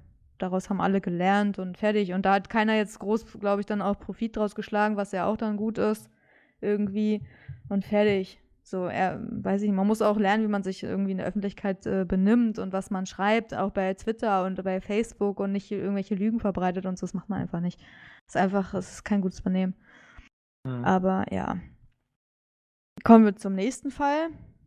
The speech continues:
Speaker 1: wobei ich da irgendwie, ja, wobei Boxrec da jetzt noch nicht so mit, äh, kommt. Und zwar hat ja Marco Huck auch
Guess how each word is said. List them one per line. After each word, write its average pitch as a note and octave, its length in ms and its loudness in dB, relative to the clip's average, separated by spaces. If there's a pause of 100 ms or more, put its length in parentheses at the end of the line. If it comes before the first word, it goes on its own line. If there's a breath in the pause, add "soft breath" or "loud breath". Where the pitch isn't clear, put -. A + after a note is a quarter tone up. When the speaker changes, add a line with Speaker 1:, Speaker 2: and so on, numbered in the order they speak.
(200)
Speaker 1:
wobei F#3+ 380 -4
ich G3+ 120 -4
da G3 200 -6
irgendwie, G3+ 560 -4 (840 loud breath)
ja, G3 320 4
wobei G#3 260 2
Boxrec A3+ 400 -2
da A3 100 0
jetzt G#3+ 140 -4
noch A3 100 -2
nicht B3 160 -2
so B3 400 -2
mit, A3 560 -2
äh, B3 400 2
kommt. D#4 480 0
Und A#3 160 2
zwar A#3 260 -2
hat A#3 140 -2
ja A3 100 -2
Marco A3 300 -2
Huck C4 280 -2
auch G#3 280 0